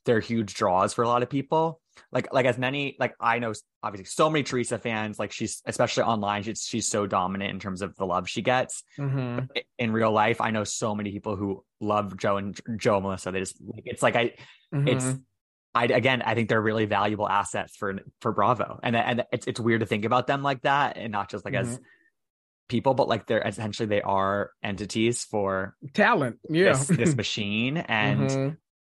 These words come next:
Speaker 1: ugh, I just, I agree. I don't know. And the, the
Speaker 2: Yeah.
Speaker 1: reunion's go-, the reunion's gonna be ugly 'cause I don't think they've been in the same place for,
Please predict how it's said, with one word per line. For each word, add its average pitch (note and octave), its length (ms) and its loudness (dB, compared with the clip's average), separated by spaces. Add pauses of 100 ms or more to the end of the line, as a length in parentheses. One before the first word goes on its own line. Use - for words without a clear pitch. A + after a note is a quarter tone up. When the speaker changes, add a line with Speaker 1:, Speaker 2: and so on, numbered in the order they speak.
(160)
Speaker 1:
ugh, C3+ 360 4
I B2 140 0
just, D3 180 0
I B2 120 4
agree. A#2+ 260 2
I A2+ 140 2
don't B2 240 0
know. G2 300 -6 (140)
And A#2+ 140 0
the, A#2+ 80 2
the D3 200 2
Speaker 2:
Yeah. C#3+ 160 6
Speaker 1:
reunion's B2+ 240 0
go-, B2+ 120 -2
the B2 140 0
reunion's A#2+ 340 0
gonna B2+ 140 -2
be A#2+ 100 0
ugly G#2+ 320 -4
'cause G#2+ 100 -6
I G#2+ 80 0
don't G#2+ 160 -4
think G#2+ 140 -8
they've G#2 240 -4
been G2+ 140 -4
in G2+ 60 -4
the G2+ 60 -6
same F#2+ 220 -6
place - 640 -4 (340)
for, - 200 -2